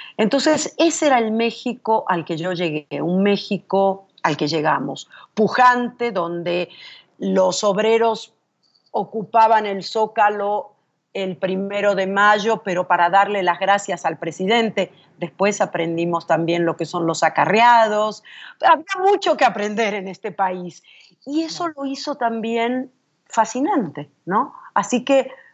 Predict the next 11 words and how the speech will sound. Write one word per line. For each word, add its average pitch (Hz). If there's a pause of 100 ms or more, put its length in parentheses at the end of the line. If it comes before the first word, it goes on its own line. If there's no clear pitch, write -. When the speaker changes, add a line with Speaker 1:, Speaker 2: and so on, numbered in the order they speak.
Speaker 1:
decidí 208
quedarme 254 (300)
y 196
aquí 190
sigo. 165
<laughs> -
Cuarenta 247
y 214
tres 277
años 262
después 269